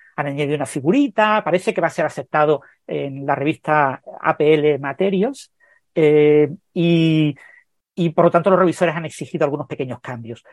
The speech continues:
pero, mm, sigue habiendo errores tipográficos, sigue habiendo errores de unidades, sigue habiendo figura fatal, pero bueno, eh, ha,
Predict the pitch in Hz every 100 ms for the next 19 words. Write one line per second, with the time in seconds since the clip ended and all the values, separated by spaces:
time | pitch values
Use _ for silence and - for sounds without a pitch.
0 | _ _ 151 151 156 - 151 139 - 165
1 | 156 156 139 139 135 - 190 190 185 214
2 | 196 185 - 147 143 139 139 139 135 151
3 | 170 202 196 196 208 - 143 135 143 147
4 | - 143 143 139 - 143 214 226 - 143
5 | 143 _ _ _ _ _ _ _ - _
6 | 143 - -